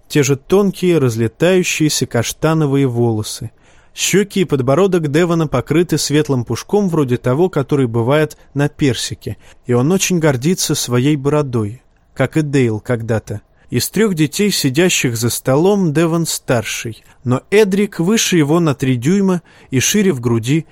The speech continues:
и плечах. В этом он сын своего отца. Мало того, по утрам он усердно упражняется с мечом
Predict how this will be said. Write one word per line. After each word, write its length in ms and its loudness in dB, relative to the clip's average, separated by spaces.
и 100 -2
плечах. 720 -2
В 120 -2
этом 280 0
он 140 0
сын 240 -2
своего 400 0
отца. 420 -4
Мало 340 2
того, 360 -4
по 180 -2
утрам 380 2
он 120 0
усердно 520 0
упражняется 640 -2
с 140 -8
мечом 420 0